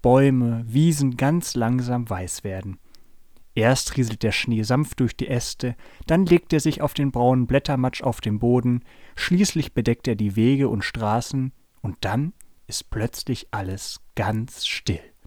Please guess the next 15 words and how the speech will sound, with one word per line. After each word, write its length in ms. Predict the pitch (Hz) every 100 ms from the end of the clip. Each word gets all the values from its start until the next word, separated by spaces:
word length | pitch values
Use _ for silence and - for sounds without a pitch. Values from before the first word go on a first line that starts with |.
| - - - - - - - - - _ - - - - -
„Hört 320 | - 202 -
mal“, 320 | 131 107 92 -
sagte 380 | - 107 - 120
ich. 260 | 101 - - - - - - - - - -
Alle 180 | 104 101
standen 420 | - 113 117 113
wir 100 | 107
da 200 | 107 113
und 180 | 117 101
lauschten 460 | 101 113 - 143
in 100 | 139
die 140 | 120 104
weiße 400 | 101 98 139 120
Welt 240 | 113 110
hinein. 480 | 113 104 101 101